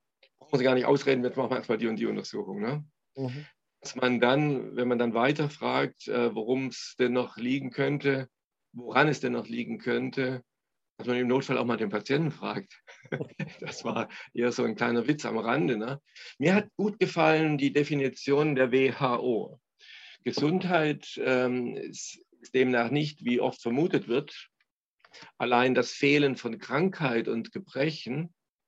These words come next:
Speaker 1: als körperliche Eigenschaft, sondern ein Zustand vollkommenen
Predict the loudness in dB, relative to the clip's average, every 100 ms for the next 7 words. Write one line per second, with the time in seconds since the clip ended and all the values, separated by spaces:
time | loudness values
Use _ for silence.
0 | _ _ -6 -6 -2 -2 -2 -2 -4 -4
1 | -4 -6 -6 -8 -8 _ _ _ _ -20
2 | _ -4 2 4 6 4 4 2 -2 -2
3 | -2 -2 0 0 0 -4 -12 -4 4 4
4 | 4 -4 -2 0 2 0 0 -2 -8